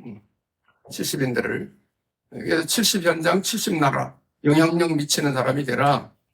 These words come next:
말씀을 이미 들었는데요. 우리가 말씀과 기도 생활 속에 들어가면 이렇게 되게 돼 있어요. 네, 되게. 그래서 여러분이 마지막 이 시대에 우리가 살고 있는데 이왕 사는 인생,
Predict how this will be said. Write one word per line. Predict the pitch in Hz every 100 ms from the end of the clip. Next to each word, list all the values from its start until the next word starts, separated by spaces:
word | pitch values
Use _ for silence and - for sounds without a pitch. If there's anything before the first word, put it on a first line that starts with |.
| _ -
말씀을 | 117 110 143 123 127
이미 | 123 117
들었는데요. | 131 127 120 110 104 - 107 185 233 _ _ _ _ -
우리가 | 139 160 160 - - _ -
말씀과 | - 143 220 208 202
기도 | 185 165
생활 | 151 165 156
속에 | - 160 175
들어가면 | 139 147 107 110 160 202 - - _ -
이렇게 | 143 -
되게 | 143 135 147
돼 | 131
있어요. | 110 - - - _ _ _ _ _ -
네, | 110
되게. | - 117 107 - 127 220 - _ _ _ _ _
그래서 | - 143 143
여러분이 | 139 131 131 143 147 147 - - _
마지막 | 120 120 131 147 143 139
이 | 120
시대에 | - - 135 135
우리가 | 123 123 123
살고 | - 147 139
있는데 | 127 117 110 120 139 107 - _ _ _ _ _ -
이왕 | 143 160 170 165
사는 | - 151 156
인생, | 147 127 127 139 110